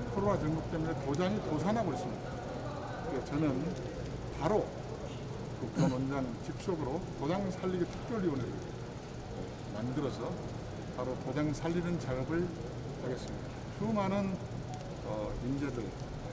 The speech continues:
도장을 어떻게 살릴 것인가를 특별위원회를 통해서 서로 공유하고 또 정책단을 제시하는 데를 드리겠다는 말씀을 드렸습니다. 그 두 번째는 우리가 이천 년, 어, 김은영 총재께서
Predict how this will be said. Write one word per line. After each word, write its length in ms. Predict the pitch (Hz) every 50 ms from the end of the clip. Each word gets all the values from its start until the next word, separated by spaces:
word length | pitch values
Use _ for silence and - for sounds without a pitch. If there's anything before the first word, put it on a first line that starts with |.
| - - -
도장을 240 | 120 123 131 127 120
어떻게 240 | 117 - 160 151
살릴 280 | 135 - 160 165 160 170 - - -
것인가를 540 | 165 156 143 - - 147 147 147 147 165 190 196 - - - - - - - -
특별위원회를 480 | - 196 - - 208 196 185 180 165 -
통해서 440 | 180 151 156 143 - - 202 214 202 - -
서로 300 | - 196 202 190 156 113 - - - - - - - - - - - - - - -
공유하고 560 | 135 135 151 147 143 143 139 139 - - 165 175 180 - - - -
또 120 | 127 117 -
정책단을 500 | 131 127 - 151 - - - 143 131 123
제시하는 440 | - - 143 135 - 151 135 131 123
데를 180 | 113 120 113 - - -
드리겠다는 340 | 120 123 123 131 123 107
말씀을 260 | 107 123 123 - - 104 101 - 117 - -
드렸습니다. 360 | - 113 - - - - - - - - - - - - - - - - - - - - - - - -
그 80 | 170 151
두 120 | 147 175 180
번째는 520 | 202 196 175 - 185 180 185 180 165 135 127 - - - - - - - - - - 151
우리가 160 | 147 156 147
이천 440 | 156 185 - - - 214 214 202 202
년, 200 | 202 202 202 196 190 175 139 - - - - 139
어, 160 | 131 127 123 - -
김은영 300 | 151 156 170 170 165 143 -
총재께서 720 | - 170 165 160 156 160 156 151 143 - - 160 - -